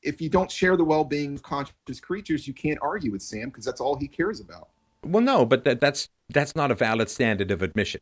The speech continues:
Speaker 2: because that's begging the question. The question is, what is morality? And so if, if Sam says, "Well, the definition of morality is the well-being of conscious creatures, and I'm not gonna talk to you," then he's saying, "You have to accept my definition of morality in order for us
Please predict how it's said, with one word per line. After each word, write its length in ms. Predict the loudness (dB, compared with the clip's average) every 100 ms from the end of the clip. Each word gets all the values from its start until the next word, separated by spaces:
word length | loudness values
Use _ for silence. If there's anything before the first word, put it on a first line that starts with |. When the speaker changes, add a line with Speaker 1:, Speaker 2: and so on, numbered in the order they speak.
| -6
Speaker 2:
because 260 | 0 0
that's 200 | 2 2
begging 320 | 2 0 2 -2
the 60 |
question. 440 | 0 0 -2 -6 -6
The 60 |
question 320 | 0 0 2
is, 120 | -2 -2
what 260 | -2 -2
is 160 | -2 -2
morality? 460 | 0 2 0 -2 -10 _ _ _ _ _ _ _ _
And 160 | 0 2
so 240 | 8 8
if, 220 | 8 6 4 -4 2
if 160 | 2
Sam 340 | 2 2 2 2
says, 380 | 4 6 4
"Well, 100 | 2
the 100 | 2
definition 480 | 2 0 0 -2 -2
of 80 | -2
morality 480 | 0 2 4 4 2
is 100 | 2
the 120 | 2
well-being 440 | 4 4 4 2 0
of 80 | -2
conscious 380 | -4 -4 -4
creatures, 520 | -2 0 0 0 -2 -2
and 140 | 0 2
I'm 80 |
not 160 | 2 0
gonna 100 | -2
talk 260 | 0 -2 -4
to 100 | -4
you," 80 | 0
then 120 | 2
he's 160 | 2
saying, 280 | 0 0 2
"You 100 | 2
have 180 | 0 -2
to 100 | -2
accept 360 | -2 -2 -4 -2
my 120 | -2
definition 480 | 0 0 -2 -4 -4
of 80 | -2
morality 480 | 0 2 2 2
in 80 | 2
order 180 | 2 0
for 160 | 0
us 80 | -4